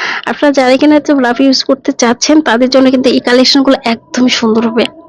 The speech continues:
আপনার হচ্ছে, আহ, উনিশ হাজার,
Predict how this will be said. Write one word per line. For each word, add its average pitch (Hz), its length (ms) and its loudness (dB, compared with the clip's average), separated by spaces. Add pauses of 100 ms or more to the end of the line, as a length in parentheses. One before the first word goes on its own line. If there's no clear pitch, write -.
(2750)
আপনার 254 380 0
হচ্ছে, 269 420 0
আহ, 226 800 0
উনিশ 262 400 -2
হাজার, 269 320 0